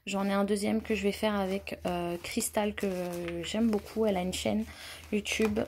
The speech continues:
Euh, vous verrez de toute façon mon échange avec elle, je pense avant celui-ci même. Donc voilà. Euh, bon, en tout cas, j'étais très contente de le faire. Voilà. Euh, je voulais vous dire aussi,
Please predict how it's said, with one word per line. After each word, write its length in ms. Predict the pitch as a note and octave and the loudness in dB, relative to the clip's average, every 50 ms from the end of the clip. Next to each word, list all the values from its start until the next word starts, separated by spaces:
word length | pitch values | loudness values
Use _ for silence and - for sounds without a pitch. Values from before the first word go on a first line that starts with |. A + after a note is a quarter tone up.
| - - | 0 0
Euh, 580 | - F3+ F3 E3+ E3+ E3 E3 E3 E3 E3 E3 E3 E3+ E3+ E3+ E3+ - - - - - - | 0 0 0 0 -2 -2 -2 -4 -4 -4 -4 -4 -4 -4 -6 -6 -6 -6 -6 -4 -4 -4
vous 160 | - F3 F#3+ | -2 -2 0
verrez 240 | F3+ F#3+ F#3+ F#3 G3+ | 4 4 4 4 4
de 40 | G3+ | 2
toute 40 | - | 2
façon 420 | - G3+ G3+ - - A3+ A3+ A#3 - - - - _ _ - - | 0 0 0 2 2 2 2 2 0 -6 -16 -20 _ _ -6 -2
mon 160 | G3+ G#3+ G#3+ | 2 4 4
échange 340 | A3 A3 - - A3+ A3 G#3 | 4 4 4 2 2 2 2
avec 300 | G#3+ G3 F#3+ F#3 - - | 2 0 0 0 0 0
elle, 160 | F3 G#3 - - | 0 0 0 -2
je 160 | - - G#3+ G3+ | 0 2 2 2
pense 320 | - G3+ G#3+ G3+ - - - | 2 2 0 0 -2 -2 -2
avant 220 | - G3 A3 A#3+ | 0 2 2 2
celui-ci 640 | A#3+ - A#3+ A3 G3 G3 - - - A3 - - - - - - - - - - - - - | 2 4 2 2 2 2 -4 -4 -4 -6 -6 -8 -12 -16 -16 -16 -14 -14 -16 -16 -10 -6 -2
même. 280 | G3 F#3 G3 A3 A#3+ - - - - - - - - - - - - _ _ _ _ _ _ _ _ - - - - _ _ _ - - - - - - - - - - | 0 0 0 0 -2 -4 -10 -18 -16 -14 -12 -12 -10 -12 -12 -14 -18 _ _ _ _ _ _ _ _ -20 -20 -20 -20 _ _ _ -20 -20 -20 -20 -18 -14 -10 -8 -4 0
Donc 220 | G3 G#3 A3+ A3+ G#3 | 4 6 6 6 6
voilà. 440 | F#3+ F3+ D#3+ D3+ D#3 E3+ - - - - - - | 4 0 -2 0 0 0 -2 -2 -6 -6 0 2
Euh, 580 | A3+ G#3+ G#3 G#3 G#3 G#2 - - G#3 - - G3+ - F#2+ - - - - - - - | 4 4 6 4 4 2 2 0 0 0 -2 -2 -2 -4 -4 -4 -6 -6 -8 -6 -2
bon, 140 | F#2+ G2+ | 0 0
en 40 | G2+ | 0
tout 100 | - - - | 0 0 -2
cas, 80 | A#3+ | -2
j'étais 280 | G#3+ G#3+ D3 - - - | -2 -2 -4 -6 -8 -8
très 200 | - - G#3+ G#3+ | -6 -6 -6 -4
contente 340 | - G3+ G3 G3+ G#3+ A#3 A3 | -6 -6 -2 2 2 4 4
de 80 | G#3+ | 4
le 80 | G3+ F3+ | 2 0
faire. 340 | - - - D3 G3 G#3+ - - - - G3+ | 0 -2 -2 -2 -2 -2 -8 -14 -14 -10 -10
Voilà. 260 | F#3 D#3+ D3+ D3+ - - - _ - - - - - - - - - - - - - - _ - | -8 -6 -8 -8 -10 -12 -16 _ -18 -14 -12 -10 -10 -10 -10 -10 -10 -12 -12 -14 -16 -16 _ -2
Euh, 800 | - G#3 G#3 G3 F#3 F#3 F3+ F3 F3 E3+ F3 F3+ F3 - - - - | 0 2 2 4 2 2 2 0 0 0 -2 -2 0 0 -2 0 0
je 100 | F3+ F3 | 2 4
voulais 160 | G#3 A3 A#3+ | 6 6 6
vous 100 | A3+ B3+ | 6 6
dire 160 | A#3 B3+ B3+ | 6 6 6
aussi, 480 | C4 B3 - - D4 D4 D4+ - - | 4 4 2 2 2 2 2 -2 -4